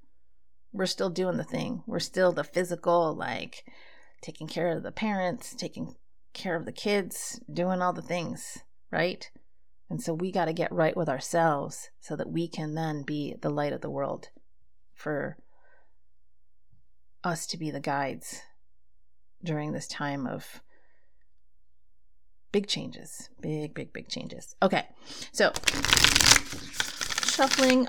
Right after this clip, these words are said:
my deck. I like to shuffle it three times. Three is a magic word, magic word, magic number for me. And for this, uh, four-part series, I'm gonna just stick with the Starseed Oracle deck by Rebecca Campbell.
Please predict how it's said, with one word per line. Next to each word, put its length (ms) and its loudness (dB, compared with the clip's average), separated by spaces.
my 260 6
deck. 420 2
I 100 6
like 180 2
to 80 2
shuffle 340 0
it 120 0
three 240 6
times. 600 0
Three 500 -4
is 160 -2
a 160 -2
magic 500 2
word, 480 0
magic 260 2
word, 220 -2
magic 360 2
number 360 -2
for 180 -6
me. 240 0
And 360 6
for 800 8
this, 520 6
uh, 500 4
four-part 420 4
series, 420 0
I'm 100 4
gonna 140 8
just 200 0
stick 380 0
with 220 2
the 220 -2
Starseed 520 0
Oracle 380 0
deck 320 2
by 340 2
Rebecca 420 -4
Campbell. 580 -6